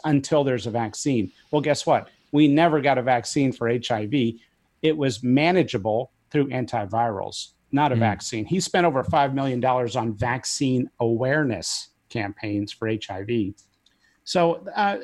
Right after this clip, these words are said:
Speaker 1: you know, it's not, he's not a bad person. He's actually a terrific person, and he's a real gentleman. But I think when we put our entire faith and stock in one person, you know, there's a chance that we're not listening to the real infectious disease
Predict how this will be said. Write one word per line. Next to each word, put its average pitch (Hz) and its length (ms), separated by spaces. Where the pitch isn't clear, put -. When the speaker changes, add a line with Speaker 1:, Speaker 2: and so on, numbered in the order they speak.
Speaker 1:
you 403 60
know, 214 160
it's 190 200
not, 233 120
he's 226 160
not 208 180
a 120 40
bad 135 440
person. 127 480
He's 135 160
actually 131 320
a - 20
terrific 127 480
person, 120 340
and 135 80
he's 135 140
a 127 60
real 147 160
gentleman. 113 560
But 135 380
I 151 80
think 214 220
when 180 160
we 175 100
put 180 180
our 139 140
entire 143 460
faith 151 260
and 110 100
stock 131 360
in 107 140
one 127 260
person, 98 600
you 143 80
know, 127 160
there's 139 220
a 131 40
chance 131 440
that 127 200
we're 123 220
not 139 320
listening 131 460
to 123 80
the 113 120
real 170 600
infectious 127 720
disease 117 560